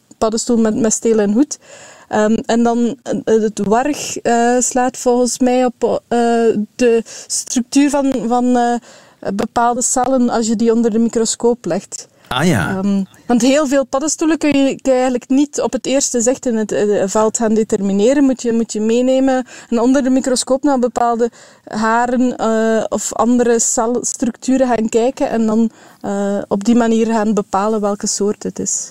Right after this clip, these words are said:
Speaker 2: Ik doe er nog één. Ik kan het niet laten. De krentenpap spinragschijf. Of nee, liever, eh,
Speaker 1: <laughs>
Speaker 2: correcter, het krentenpap spinragschijfje.
Speaker 1: Ja,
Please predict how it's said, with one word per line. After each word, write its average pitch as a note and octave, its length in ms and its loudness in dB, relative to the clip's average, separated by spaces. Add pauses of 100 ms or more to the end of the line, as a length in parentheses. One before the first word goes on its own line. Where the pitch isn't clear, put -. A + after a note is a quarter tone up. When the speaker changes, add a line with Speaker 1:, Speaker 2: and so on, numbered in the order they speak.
Speaker 2:
Ik E2+ 160 -2
doe G2 120 2
er G2+ 80 2
nog G#2 200 0
één. G#2 180 2
Ik F2+ 60 -2
kan A2 120 -2
het C3 100 -2
niet A2 80 2
laten. A2+ 240 -2
De G2 140 -6
krentenpap D3+ 760 -2
spinragschijf. A#2+ 1300 -2 (160)
Of - 160 -4
nee, C#3 160 2
liever, D3 400 2
eh, D#3+ 180 -2
Speaker 1:
<laughs> - 0 -
Speaker 2:
correcter, D#3 540 -2 (380)
het - 300 -4
krentenpap D#3 720 -2
spinragschijfje. A#2+ 1600 -2 (440)
Speaker 1:
Ja, A#3 200 0